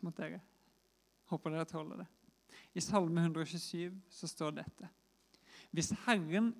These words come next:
ikke bygger huset, arbeider bygningsmennene forgjeves. Hvis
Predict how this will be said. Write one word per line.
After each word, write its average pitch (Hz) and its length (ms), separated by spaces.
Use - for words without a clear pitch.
ikke - 320
bygger 175 320
huset, 165 340
arbeider 151 400
bygningsmennene 160 960
forgjeves. 190 540
Hvis 170 140